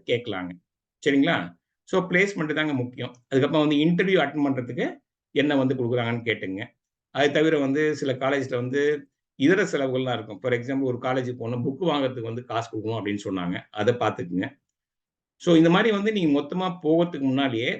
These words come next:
ஒரு லிஸ்ட் போட்டுங்க, என்னென்ன கேள்விகள் வந்து கேட்கணும்னு சொல்லிட்டு. அதுக்கப்புறமா நீங்க ஒவ்வொரு காலேஜுக்கும் போகும்போது என்ன ஆகும்னா, உங்களுக்கு என்னென்ன வந்து கொஸ்டின் கேட்கணும்னு தெரிஞ்சிடும். அந்த கொஸ்டினுக்கு ஏத்த மாதிரி அந்த காலேஜை வந்து செலக்ட் பண்றதா இல்லையா நீங்க முடிவு செஞ்சுக்கணும்.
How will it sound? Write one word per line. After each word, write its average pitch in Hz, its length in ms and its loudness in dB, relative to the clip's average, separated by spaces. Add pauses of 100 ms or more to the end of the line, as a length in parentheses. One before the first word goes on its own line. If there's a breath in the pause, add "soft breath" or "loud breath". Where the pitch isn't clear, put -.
(120)
ஒரு 139 260 0 (680)
லிஸ்ட் 170 320 -2
போட்டுங்க, 147 400 0
என்னென்ன 135 300 -2
கேள்விகள் 127 480 -2
வந்து 123 160 -8
கேட்கணும்னு 120 420 -6
சொல்லிட்டு. 98 280 -6 (540)
அதுக்கப்புறமா 190 380 2
நீங்க 180 160 2
ஒவ்வொரு 175 260 4
காலேஜுக்கும் 170 480 0
போகும்போது 143 300 0
என்ன 135 180 0
ஆகும்னா, 127 320 -4 (180)
உங்களுக்கு 131 300 -2
என்னென்ன 135 460 -2
வந்து 123 260 -6 (540)
கொஸ்டின் 127 340 -4
கேட்கணும்னு 120 400 -2
தெரிஞ்சிடும். 107 400 -6
அந்த 123 220 -2
கொஸ்டினுக்கு 135 440 0
ஏத்த 123 200 -2
மாதிரி 120 280 -2 (500)
அந்த 147 180 2
காலேஜை 147 400 -2
வந்து 156 200 -8
செலக்ட் 127 280 -4
பண்றதா 110 260 -4
இல்லையா 107 280 -2
நீங்க 101 180 -4
முடிவு 90 260 0
செஞ்சுக்கணும். 85 460 -14